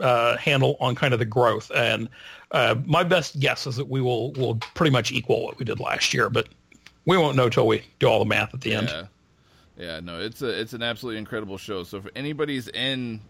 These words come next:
Speaker 2: like, the Kansas City, I'm from Omaha, Nebraska, so I'm, I'm a few hours away. But, you know, anywhere in the Midwest, you guys gotta go check out the show, April twenty-eighth through April thirtieth, um, this year, Friday, Saturday, Sunday.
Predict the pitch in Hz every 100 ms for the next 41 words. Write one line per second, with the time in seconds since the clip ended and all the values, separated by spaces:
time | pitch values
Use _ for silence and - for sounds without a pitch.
0 | - 113 - 98 98 - 120 117 - 113
1 | 113 113 110 85 143 151 107 127 113 117
2 | 120 107 98 104 101 - 87 90 - 95
3 | 101 104 95 - 104 101 98 - 113 101
4 | 98 101 98 95 92 92 90 - 120 110
5 | 110 180 185 180 151 127 127 110 113 98
6 | - 117 110 117 120 113 107 117 110 98
7 | 95 113 104 95 - - - - 143 151
8 | 147 160 143 127 127 - - 135 135 135
9 | 123 139 151 135 110 101 104 - - _
10 | _ _ _ - 110 101 98 104 - 98
11 | 101 107 107 113 113 107 110 107 92 90
12 | 87